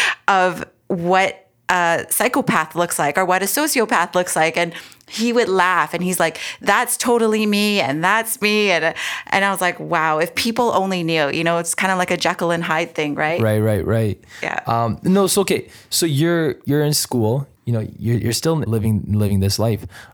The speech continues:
Speaker 2: Um, now, when you were in school, did that open up your mind to, to, to new possibilities? Did that op-, did, did it ever click in maybe at that time that, okay,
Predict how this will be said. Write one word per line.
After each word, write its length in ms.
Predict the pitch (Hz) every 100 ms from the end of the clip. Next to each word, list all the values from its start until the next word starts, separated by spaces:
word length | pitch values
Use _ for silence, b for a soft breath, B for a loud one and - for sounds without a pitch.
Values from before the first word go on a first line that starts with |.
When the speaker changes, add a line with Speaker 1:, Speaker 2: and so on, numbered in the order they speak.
| -
Speaker 2:
Um, 400 | 113 110 107 101 -
now, 180 | 123 123
when 160 | 135
you 100 | 185
were 100 | 220
in 60 | 165
school, 480 | - 185 127 101 - _ _ - 117
did 140 | 127
that 160 | 151 87
open 300 | 151 160 147
up 140 | 143
your 80 | 120
mind 360 | 110 113 123 -
to, 440 | 123 110 104 92 - _ -
to, 320 | 131 113 101
to 200 | - -
new 180 | 104 110
possibilities? 760 | 104 101 - 90 143 165 160 117
Did 60 |
that 100 | 110
op-, 220 | 104 101 -
did, 160 | 117
did 140 | 113 123
it 100 | 117
ever 320 | 117 123 120 - _ _ _ _ _ - - -
click 240 | - 175 151
in 100 | 131
maybe 240 | 123 123
at 80 | 113
that 160 | 113
time 220 | - 110 110
that, 120 | 107
okay, 340 | 117 117 104